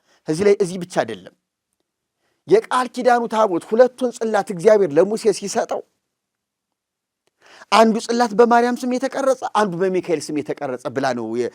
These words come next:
የተ-, የ-, የሰበከች። እስራኤላውያን የማያውቁትን። እንዲህ የሚያሳፍር እኮ ነው። ከባለቤቶቹ በላይ እኛ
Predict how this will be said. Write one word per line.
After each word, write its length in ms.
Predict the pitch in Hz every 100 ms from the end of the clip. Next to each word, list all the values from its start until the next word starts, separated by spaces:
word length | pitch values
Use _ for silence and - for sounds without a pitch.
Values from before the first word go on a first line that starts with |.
| _
የተ-, 260 | 147 143 143
የ-, 200 | 143 113
የሰበከች። 600 | 143 - 123 101 - - - _ _ _ _ _ _ _ _ _ _ _ _
እስራኤላውያን 680 | 233 262 294 294 294 294 208
የማያውቁትን። 840 | 202 196 196 175 165 - - 120 - _ _ _ _ _ _ _ _ _ _ _ _ _ _ _ _ _ _ _ _ _ _ _ _ _ _ -
እንዲህ 160 | 147 - _ _ _ _ _ _ _ _ 294
የሚያሳፍር 680 | 311 311 269 240 - 208
እኮ 140 | - 143
ነው። 120 | 107 - _ _ _ _ _ _ _ _ _ _ _ -
ከባለቤቶቹ 760 | 269 294 302 302 285 277 262 240
በላይ 320 | 180 247 240
እኛ 180 | 240